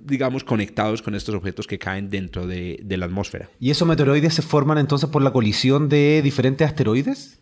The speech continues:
Speaker 1: Muy buena, muy buena pregunta. En realidad pueden haber meteoroides, eh, primordiales,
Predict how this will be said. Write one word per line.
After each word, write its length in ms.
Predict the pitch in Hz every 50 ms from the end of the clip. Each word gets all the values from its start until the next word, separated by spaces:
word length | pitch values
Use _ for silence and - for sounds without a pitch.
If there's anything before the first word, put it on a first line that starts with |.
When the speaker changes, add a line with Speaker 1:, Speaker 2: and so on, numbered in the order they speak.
| _
Speaker 1:
Muy 360 | - 123 127 135 139 143 143 131
buena, 400 | 123 123 120 120 117 117 120 117
muy 220 | 113 117 117 117
buena 280 | 110 110 113 113 113 110
pregunta. 460 | 110 110 107 117 120 110 - 101 98
En 80 | 90
realidad 400 | 101 113 117 110 117 139 202 -
pueden 180 | - 196 196 190
haber 160 | 165 139 131
meteoroides, 800 | 139 165 160 - 131 117 113 117 113 113 120 131 - - - 127 -
eh, 160 | - 113 107 101
primordiales, 1000 | - - 110 104 101 98 95 98 113 139 165 175 180 170 170 160 - - -